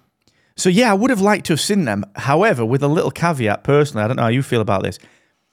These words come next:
probably not from that era of Star Wars.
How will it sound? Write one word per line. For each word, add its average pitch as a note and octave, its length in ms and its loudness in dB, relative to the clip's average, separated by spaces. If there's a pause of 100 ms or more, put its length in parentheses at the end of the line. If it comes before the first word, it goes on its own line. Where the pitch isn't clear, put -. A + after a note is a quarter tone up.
(1000)
probably A3+ 680 0
not F#3+ 280 2
from D3+ 240 -2
that D3+ 180 0
era D3 320 2
of A2+ 80 -4
Star C#3+ 340 0
Wars. G#2 420 -8